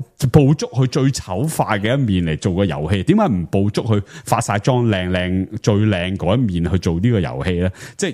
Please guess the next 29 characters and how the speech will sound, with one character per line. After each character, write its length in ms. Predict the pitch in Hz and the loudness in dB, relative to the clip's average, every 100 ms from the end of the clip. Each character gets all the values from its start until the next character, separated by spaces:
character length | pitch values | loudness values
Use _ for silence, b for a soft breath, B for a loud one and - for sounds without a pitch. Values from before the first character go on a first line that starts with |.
| 101 | -4
嘢 200 | 101 98 | -2 -2
嘢 260 | 120 95 | -2 0
都 80 | 117 | 0
係 80 | 110 | 0
噉， 220 | 87 98 | 0 0
噉 180 | 101 104 | 0 0
啲 80 | 110 | -2
人 140 | 82 | -4
就 100 | 65 | -6
喺 40 | 73 | -4
度 180 | 90 73 | -2 -2
嘈 380 | - 71 64 | -6 -8 -4
咯。 220 | 73 80 80 | -2 -2 -2
誒， 280 | 80 69 76 | -4 -4 -2
呢 100 | 101 | 0
個 80 | 85 | 0
God 220 | 95 92 | -2 -2
of 160 | 85 92 | -2 -4
War， 160 | 82 B B B | -6 B B B
但 200 | - 139 | -2 2
係 240 | 143 104 | 0 -2
對 120 | 107 127 | -2 0
我 160 | 101 | 0
嚟 80 | 92 | -2
講， 180 | 76 90 | -2 -2
我 120 | 101 | 0
都 80 | 87 | 0
係 160 | 87 71 | -2 -2
話， 220 | 67 65 | -6 -8